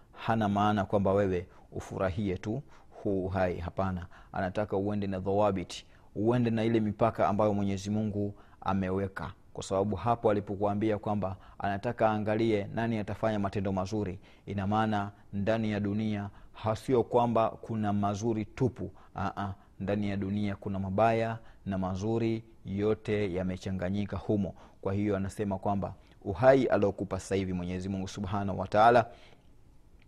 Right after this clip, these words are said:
amekupa kwa ajili ya kuangalia tu kwamba wewe umwanadamu wa namna gani, kwamba wewe utashukuru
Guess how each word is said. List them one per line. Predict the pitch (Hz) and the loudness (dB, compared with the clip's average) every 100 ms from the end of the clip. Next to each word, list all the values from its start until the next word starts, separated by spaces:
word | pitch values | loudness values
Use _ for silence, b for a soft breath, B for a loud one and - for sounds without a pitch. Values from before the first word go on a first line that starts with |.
| - - - - | -20 -20 -20 -6
amekupa | 95 104 - 131 127 131 127 | -2 -2 0 -2 6 6 8
kwa | 110 101 | 4 2
ajili | 107 120 120 120 - | 2 0 2 0 0
ya | 98 | -2
kuangalia | - 101 95 92 101 117 104 | -2 -2 0 0 0 4 2
tu | - 131 160 B B - | 2 -4 -4 B B -6
kwamba | 110 104 101 | -2 4 6
wewe | 117 117 107 104 - - - - | 8 8 6 2 -6 -20 -20 -6
umwanadamu | 101 95 98 95 107 101 95 | -2 0 0 2 2 2 0
wa | 92 | -2
namna | 90 90 92 | -2 -4 -2
gani, | 98 92 85 - b b b - | 0 -2 -4 -12 b b b -8
kwamba | 98 95 90 | -4 0 2
wewe | 104 113 110 107 - | 4 6 6 4 0
utashukuru | 98 98 95 - - 127 123 123 | -10 -6 -6 -8 -2 2 4 2